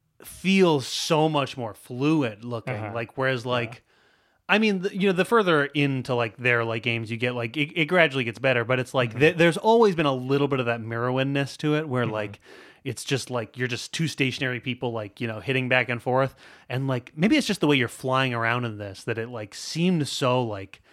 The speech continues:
Speaker 1: frenetic and, like, dynamic and fun.
Speaker 2: Yeah.
Speaker 1: Kinda made me think of Cyberpunk,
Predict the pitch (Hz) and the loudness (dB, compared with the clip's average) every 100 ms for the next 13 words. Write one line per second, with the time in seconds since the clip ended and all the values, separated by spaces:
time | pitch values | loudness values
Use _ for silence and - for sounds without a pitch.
0 | _ - 143 127 135 127 117 127 117 107 | _ -6 -2 0 0 0 0 -4 -8 -8
1 | 104 - 120 120 120 117 110 104 98 120 | -10 -6 -4 -2 -2 -4 -6 -12 -10 -8
2 | 110 104 101 _ _ _ - 104 143 135 | -8 -10 -18 _ _ _ -14 -6 -4 -2
3 | 123 135 123 90 - 110 113 107 104 101 | -4 -4 -8 -8 -6 -6 -6 -8 -12 -14